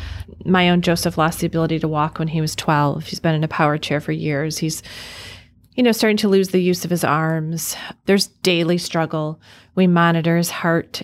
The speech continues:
and his pulmonary function regularly. There's, there's real heavy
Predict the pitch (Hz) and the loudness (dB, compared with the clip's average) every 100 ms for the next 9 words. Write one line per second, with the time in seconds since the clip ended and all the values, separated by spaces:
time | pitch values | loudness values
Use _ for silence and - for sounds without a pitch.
0 | - 170 165 170 165 160 - - 190 180 | -2 -2 0 -2 -2 -4 -6 0 2 4
1 | 175 175 175 165 - 170 165 160 175 165 | 4 2 0 -2 -2 0 0 0 0 2
2 | 170 170 170 170 - - - - - 320 | 0 2 0 -2 -12 -18 -20 -8 -2 0
3 | - - 226 240 208 220 240 233 208 196 | -2 -4 -2 -2 0 2 2 2 2 0
4 | 185 185 180 175 | 2 2 2 0